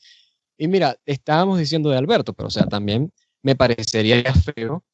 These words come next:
el hecho de que trajeran a Austin Aries ganándole en una lucha improvisada, vestido de civil, a Eli Drake, no terminando su reinado de esa manera,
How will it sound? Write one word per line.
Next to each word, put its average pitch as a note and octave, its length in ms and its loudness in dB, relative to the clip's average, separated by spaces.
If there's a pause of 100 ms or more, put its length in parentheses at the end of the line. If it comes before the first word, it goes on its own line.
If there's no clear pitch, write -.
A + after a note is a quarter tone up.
(240)
el G#2+ 120 -6
hecho A2+ 180 -4
de C#3+ 100 0
que C3 120 -4
trajeran A#2 520 0
a G2+ 140 -4
Austin D3+ 340 -2
Aries D#3+ 320 0
ganándole C3 680 0
en A#2 120 -6
una B2+ 160 -2
lucha C#3 180 -4
improvisada, C#3+ 640 0
vestido A#2 320 -2
de C#3 80 0
civil, C#3+ 360 2
a G2+ 100 0
Eli B2 240 0
Drake, C3+ 360 0 (520)
no C3+ 220 2
terminando A#2 500 0
su B2+ 200 -2
reinado A#2 440 0
de G2 60 0
esa A#2+ 140 -4
manera, C3+ 400 -2